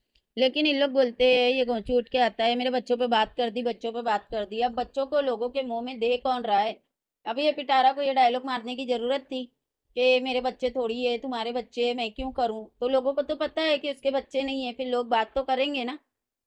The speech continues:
और बच्चे सिर्फ दो मर्दों के हैं, तेरे नहीं है पिटारा, तूने नहीं निकाली थी, पैदा नहीं की थी, नौ महीना लेके नहीं घूमी थी।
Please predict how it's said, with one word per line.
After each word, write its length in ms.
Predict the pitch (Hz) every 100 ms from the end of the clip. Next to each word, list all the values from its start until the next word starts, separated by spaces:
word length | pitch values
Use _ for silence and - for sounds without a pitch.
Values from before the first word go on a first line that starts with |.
| _ _ _ _ _
और 140 | 233 269
बच्चे 320 | 277 277 311
सिर्फ 340 | 302 294 302 294 285 277 240
दो 260 | 247 240 214 214
मर्दों 280 | 240 247 269
के 160 | 277 269
हैं, 220 | 247 311
तेरे 260 | 302 254 262
नहीं 160 | 302
है 100 | 277
पिटारा, 480 | 247 226 214 208 269
तूने 280 | 302 254 247
नहीं 220 | 262 269
निकाली 420 | 254 226 214 202
थी, 220 | 202 240
पैदा 280 | 269 233 226
नहीं 140 | 240 247
की 140 | 233
थी, 340 | 226 262 349 _ _ _ _
नौ 140 | 226 254
महीना 220 | 262 262
लेके 280 | 254 240 254
नहीं 160 | 269
घूमी 280 | 247 226 220
थी। 320 | 214 247 339